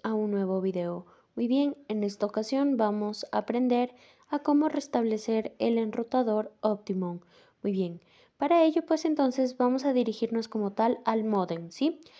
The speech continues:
Una vez que tengamos el módem en nuestras manos, vamos a buscar el botón en cualquier lado lateral, puede ser derecho o el izquierdo, ¿sí? Y va a estar el botón donde dice reset,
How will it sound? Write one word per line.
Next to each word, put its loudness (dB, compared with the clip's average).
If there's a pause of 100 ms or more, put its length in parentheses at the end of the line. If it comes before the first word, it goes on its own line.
(260)
Una 4
vez 2 (160)
que -6 (300)
tengamos 2
el 2
módem 0 (100)
en -2
nuestras -2
manos, 0 (340)
vamos 4
a 4
buscar 0
el 0
botón 0 (160)
en -4
cualquier -2 (120)
lado -2
lateral, -2
puede -6
ser -10
derecho -2
o -2
el -6
izquierdo, -2 (540)
¿sí? -4
Y 0
va 0
a 0
estar 0
el 2
botón -2
donde -2
dice 0
reset, -6